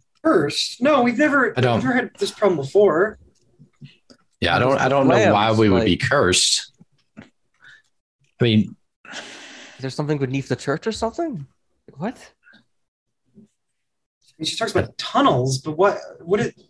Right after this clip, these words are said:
Speaker 1: tunnels beneath the island? What, she talks about gods, you know, it, it doesn't make any sense. It, we can, we can barely read half of the damn thing.
Speaker 2: I mean, it, it reads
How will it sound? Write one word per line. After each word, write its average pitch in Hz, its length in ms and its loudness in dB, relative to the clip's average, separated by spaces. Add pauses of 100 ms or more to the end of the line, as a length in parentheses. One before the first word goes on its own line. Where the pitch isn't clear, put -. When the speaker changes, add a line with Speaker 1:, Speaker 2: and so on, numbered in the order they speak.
Speaker 1:
tunnels 233 240 0
beneath 214 200 -2
the 147 80 2
island? 220 540 2 (180)
What, 427 140 -4 (420)
she 143 80 -2
talks - 180 0
about 143 320 0 (440)
gods, 185 720 2
you 175 60 0
know, 135 240 2
it, 147 100 -6 (240)
it 170 120 -4
doesn't 220 180 2
make 233 120 4
any 208 120 4
sense. - 680 0
It, 160 60 4
we 214 260 4
can, 247 140 2
we - 60 -8
can 269 120 2
barely 285 200 4
read 262 140 2
half 254 220 2
of - 60 -2
the 240 140 -4 (140)
damn 247 260 2
thing. 226 380 2 (4000)
Speaker 2:
I 117 40 0
mean, 107 160 4
it, 110 220 0
it 117 240 2
reads 139 680 4